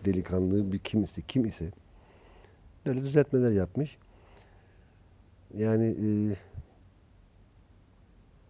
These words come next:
kimsenin hakkı yok aslında yani. Danışabilirlerdi. "Hocam böyle düzeltelim mi?" diye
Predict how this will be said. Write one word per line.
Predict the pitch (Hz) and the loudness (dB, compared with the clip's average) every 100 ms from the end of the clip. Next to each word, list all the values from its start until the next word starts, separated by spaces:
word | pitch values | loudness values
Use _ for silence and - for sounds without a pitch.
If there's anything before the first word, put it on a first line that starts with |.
| - - - - - - | -20 -20 -20 -20 -12 -4
kimsenin | 143 127 156 | 2 4 6
hakkı | 135 - 170 | 4 2 4
yok | 196 | 4
aslında | 131 113 107 | 4 2 4
yani. | 95 92 95 - - - - - - - - - - - - - - - - - - - - - | 4 2 0 -4 -18 -20 -20 -20 -20 -20 -20 -20 -20 -20 -20 -20 -20 -20 -20 -20 -20 -20 -14 2
Danışabilirlerdi. | 117 123 135 123 127 123 120 95 90 | 4 8 6 6 4 6 6 4 2
"Hocam | 98 110 101 | 2 2 4
böyle | 101 95 | 4 2
düzeltelim | 87 98 - 95 101 | 4 2 2 0 2
mi?" | 98 85 78 | 2 0 0
diye | 85 | 0